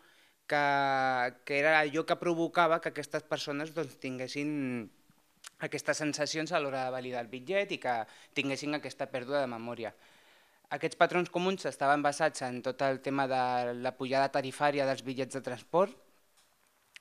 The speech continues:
eh, tot el tema també de, eh, del deute que hi ha en el transport públic en quant a empreses privades, interessos privats,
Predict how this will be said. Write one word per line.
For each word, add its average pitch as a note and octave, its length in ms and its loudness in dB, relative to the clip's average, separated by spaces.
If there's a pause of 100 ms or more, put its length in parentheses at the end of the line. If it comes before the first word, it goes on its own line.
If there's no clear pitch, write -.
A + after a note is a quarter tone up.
(200)
eh, C3+ 400 4
tot C#3 160 -2
el C#3 80 4
tema C#3 240 2
també C3+ 320 0
de, C#3 60 4 (260)
eh, B2 800 0 (500)
del C3 320 2
deute D3 380 0 (100)
que C#3 80 -4
hi C3+ 80 0
ha C3+ 60 -2
en C#3 80 -4
el C3 100 -10
transport B2 380 -6
públic C#3 420 -4
en B2+ 160 -4
quant B2+ 400 0
a B2 140 -4
empreses B2 340 -8
privades, B2+ 400 2
interessos B2+ 480 -8
privats, E3 560 -6